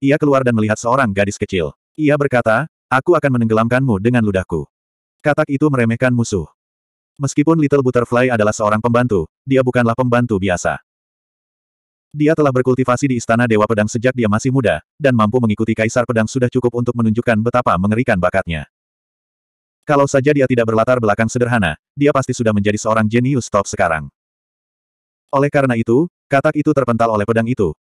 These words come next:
dan terjadilah luka berdarah di sekujur tubuhnya. "Aduh, sakit nih, tunggu aja." Katak itu melarikan diri kembali. "Anak laki-laki, sialan, ada seorang jenius pedang. Dan itu seorang gadis kecil,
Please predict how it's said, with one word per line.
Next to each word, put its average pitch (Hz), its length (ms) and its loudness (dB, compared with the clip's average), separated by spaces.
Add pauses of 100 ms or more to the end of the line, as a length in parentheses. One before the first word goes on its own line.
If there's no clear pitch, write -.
dan 127 140 2
terjadilah 107 400 0
luka 117 160 0
berdarah 113 340 0
di 110 140 -4
sekujur 120 340 -2
tubuhnya. 87 480 -6 (760)
"Aduh, 131 480 0 (160)
sakit 147 400 -2
nih, 113 240 -2 (160)
tunggu 165 340 2
aja." 92 300 -4 (640)
Katak 147 260 0
itu 147 220 0
melarikan 120 400 0
diri 135 180 0
kembali. 87 460 0 (500)
"Anak 147 320 -2
laki-laki, 117 560 -2 (160)
sialan, 131 560 0 (160)
ada 139 240 0
seorang 139 280 2
jenius 120 360 0
pedang. 90 320 -2 (240)
Dan 151 240 0
itu 143 160 -2
seorang 123 320 2
gadis 120 320 0
kecil, 101 360 0